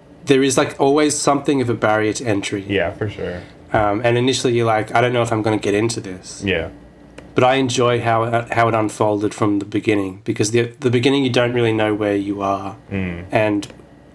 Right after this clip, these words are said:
Speaker 1: whether you're gonna connect to these people from a very different society to what we've experienced. And, you know, where, and the way that humanity is revealed, uh, over the course of the film, I, I found really rewarding. So I think this, the start actually helps that process.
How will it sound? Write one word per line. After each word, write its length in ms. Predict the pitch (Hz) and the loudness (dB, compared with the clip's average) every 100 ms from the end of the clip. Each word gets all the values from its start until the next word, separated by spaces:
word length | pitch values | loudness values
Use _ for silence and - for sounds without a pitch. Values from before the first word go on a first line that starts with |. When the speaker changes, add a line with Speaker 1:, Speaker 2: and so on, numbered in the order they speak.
| - | -2
Speaker 1:
whether 280 | 117 110 113 | 0 2 0
you're 100 | 117 | 0
gonna 140 | 110 110 | 0 -2
connect 460 | - 110 110 - - | 0 0 -2 -10 -12
to 100 | 120 | -4
these 240 | 117 107 | 0 0
people 360 | - 117 104 110 | 0 -2 -2 -4
from 140 | 113 | -2
a 80 | 104 | -2
very 180 | 104 104 | 0 -2
different 520 | 104 110 - 104 - | 0 -2 -2 -4 -4
society 520 | - 120 117 104 101 101 | -6 -6 -4 -2 -4 -6
to 140 | 113 | -6
what 160 | 113 117 | -6 -4
we've 180 | 107 | -4
experienced. 720 | 110 120 - 117 104 - - - _ _ _ _ - | -4 -12 -12 -14 -14 -20 -20 -20 _ _ _ _ -2
And, 540 | 110 104 104 98 - - | 0 2 -2 -4 -6 0
you 80 | |
know, 320 | 117 101 101 117 | 0 0 -6 -8
where, 320 | 123 110 110 - | -2 0 0 0
and 320 | 123 120 117 | 0 2 0
the 80 | 120 | 2
way 380 | 120 117 117 110 | 2 2 0 0
that 300 | 117 107 - | 0 0 -2
humanity 520 | 123 110 107 110 107 | -2 0 0 2 0
is 140 | 98 | -2
revealed, 600 | 104 101 104 101 95 - - | -6 -2 0 0 -6 -12 -16
uh, 60 | 135 123 | -10 -4
over 180 | 117 104 | -4 -4
the 60 | 107 | -6
course 280 | - 95 | -4 -4
of 40 | - | -4
the 80 | 101 | -8
film, 320 | - 107 101 | -4 -4 -4
I, 140 | 104 - | -10 -10
I 80 | 120 | -10
found 220 | 117 107 | -4 -2
really 180 | 104 101 | 0 -2
rewarding. 580 | 101 101 104 104 98 101 _ _ - _ | -4 -6 -2 -2 -2 -10 _ _ -20 _
So 140 | 127 | 0
I 40 | 117 | 0
think 320 | - 139 135 | 2 2 2
this, 260 | 131 113 - | -2 -2 -4
the 160 | 120 | -4
start 420 | 104 - 110 107 | -4 0 2 2
actually 360 | 104 - 110 98 | -2 -6 -6 -6
helps 400 | - 104 107 - | -2 -4 -4 -8
that 260 | 117 117 - | -8 -10 -10
process. 600 | 113 110 - 117 - | -12 -12 -18 -20 -20